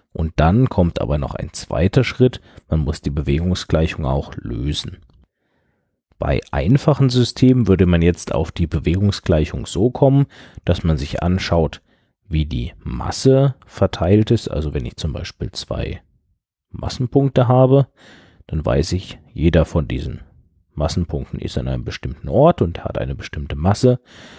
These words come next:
Und dann muss ich mir nur noch anschauen, welche Kräfte auf diese Punkte wirken. Und dann kann ich daraus die Bewegungsgleichung bestimmen.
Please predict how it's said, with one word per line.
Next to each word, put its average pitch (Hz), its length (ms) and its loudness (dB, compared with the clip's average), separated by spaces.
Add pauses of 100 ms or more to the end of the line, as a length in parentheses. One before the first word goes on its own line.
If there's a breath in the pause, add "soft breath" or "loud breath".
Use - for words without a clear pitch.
(240 loud breath)
Und 92 160 0
dann 82 320 2 (340)
muss 85 220 -2
ich 80 140 0
mir 82 160 4
nur 82 100 2
noch 78 220 -4
anschauen, 73 440 -6
welche - 280 -6
Kräfte - 640 -2
auf 113 220 2
diese 113 240 4
Punkte 113 560 0
wirken. 107 420 4 (540 soft breath)
Und 87 240 -2
dann 82 340 2 (240)
kann 78 220 0
ich 78 160 -2
daraus 78 800 0 (260)
die 82 40 0
Bewegungsgleichung 85 1040 -2
bestimmen. - 460 -10